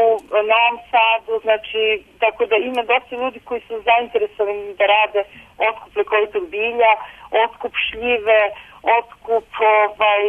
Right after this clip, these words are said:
gljiva, znači sve to, sve, sve postoje, znači ljudi koji su zainteresovani da sarađuju sa nama, zato što na ovom području, e, ima toliko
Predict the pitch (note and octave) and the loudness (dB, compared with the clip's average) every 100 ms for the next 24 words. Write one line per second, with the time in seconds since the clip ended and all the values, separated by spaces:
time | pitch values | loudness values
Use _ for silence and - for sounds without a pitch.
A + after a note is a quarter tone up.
0 | G#3 G3+ G3 F3 G#3+ A3+ A#3 A#3 G3+ G3 | 4 4 0 -4 -10 -6 -4 0 0 0
1 | G3+ G3 - - A#3+ A#3+ A#3 A3 - - | 0 -2 -2 -4 -4 0 0 -2 -6 -4
2 | A#3 A#3 - - B3+ B3 A#3+ - C4 C4 | -2 -2 -6 -6 -2 -2 -4 -4 0 0
3 | B3 A#3+ A3+ A3 B3 B3 B3 A#3+ A3+ A3 | 0 -2 -4 -4 -4 -4 -6 -6 -6 -4
4 | A3+ C#4 C#4+ C4 B3 A#3 A3+ G3+ G#3 G#3 | 0 0 0 -6 -6 -6 -6 -4 -4 0
5 | G#3+ C4 C#4 - C4 C4 B3+ A#3+ A#3+ B3 | 0 0 -6 -6 -2 0 0 -2 -4 -6
6 | - G#3+ G3+ G3+ C4+ B3+ B3+ B3+ C4+ - | -4 0 2 2 0 0 0 -2 -12 -6
7 | C4 B3 - - - - - F#3+ G3 F#3 | 0 0 0 -18 -20 -18 -2 2 4 2
8 | A3 A#3+ A3+ - G#3 B3 - | 0 -2 -2 0 0 0 -2